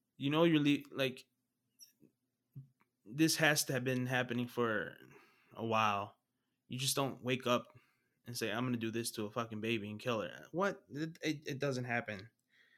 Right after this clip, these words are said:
What I'm really upset about is basically, where are the protesters for this?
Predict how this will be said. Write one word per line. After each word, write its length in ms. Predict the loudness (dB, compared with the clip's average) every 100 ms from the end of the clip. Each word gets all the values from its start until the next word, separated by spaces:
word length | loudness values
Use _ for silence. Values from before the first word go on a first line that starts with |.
| _ _ _ _ _ _ _ _ _ _ _ _ _ _ _ _ _ _ _ _ _ _ _ _ _ _ _ _ _ _ _ -20 -20 -20 _ _ _ _ _ _ _ _ _ _ -4 6
What 140 | 6
I'm 100 | 10
really 220 | 10 12
upset 320 | 10 8 4
about 320 | 6 6 6 2
is 160 | 2
basically, 800 | 4 4 0 -2 0 2 0 -4 -10 -14 -16 -8
where 240 | 2 4
are 60 | 4
the 80 |
protesters 760 | 4 4 4 4 2 2 -2 -4
for 140 | -4
this? 480 | -4 -4 -6 -8